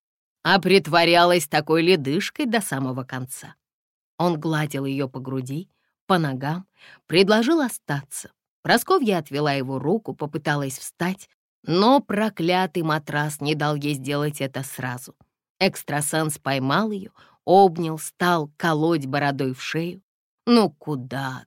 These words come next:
ты, куда ты? Хочешь в ресторан? У нас тут есть неплохой, грузинский,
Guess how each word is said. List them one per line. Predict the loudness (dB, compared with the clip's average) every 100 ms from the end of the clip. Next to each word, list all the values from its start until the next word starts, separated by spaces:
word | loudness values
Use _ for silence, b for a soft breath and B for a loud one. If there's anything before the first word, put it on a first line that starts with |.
| _
ты, | -12
куда | -6 -4 -2 0 -2 -4 _ _
ты? | -20 _
Хочешь | 0 0 0 -14 -18 -12
в | -2
ресторан? | -2 -2 -6 -8 -8 -12 _ _ _ _
У | 2 4
нас | 4 0
тут | -8 -4
есть | -2 -2 -2
неплохой, | -6 -6 -10 -14 -20 _ _ _ -6
грузинский, | 0 2 2 -2 -6 -6 -12 -18 -20 -20